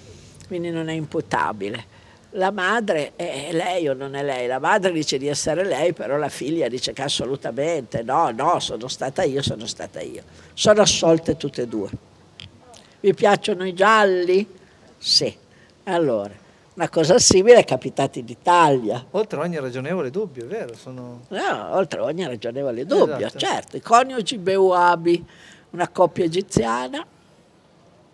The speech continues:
Speaker 1: ricchissima, viveva a Roma, grande appartamento, eccetera, eccetera. Una certa sera in questo appartamento sono in tre, la moglie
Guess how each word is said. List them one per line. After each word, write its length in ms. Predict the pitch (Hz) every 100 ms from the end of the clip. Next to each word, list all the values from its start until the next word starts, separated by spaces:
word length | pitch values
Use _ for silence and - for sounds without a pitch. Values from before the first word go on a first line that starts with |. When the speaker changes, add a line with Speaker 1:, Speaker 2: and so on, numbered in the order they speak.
| _ -
Speaker 1:
ricchissima, 880 | - 151 - 151 - - 151 151 170 -
viveva 360 | 156 143 139 139
a 40 |
Roma, 520 | 147 156 165 156 143
grande 320 | 127 143 139 139
appartamento, 960 | - 165 147 160 165 165 160 151 -
eccetera, 460 | 123 - 135 - 113
eccetera. 520 | 104 - - - 107 - - - - - _
Una 240 | 196 170
certa 440 | 175 220 190 - 165
sera 440 | - 185 170 156
in 100 | 143
questo 260 | 135 143 151
appartamento 680 | - 143 - 214 226 -
sono 300 | 160 - 156
in 180 | 160 147
tre, 300 | - 160 147 - - _ _ _ _
la 160 | 143 143
moglie 640 | 156 170 143 120 101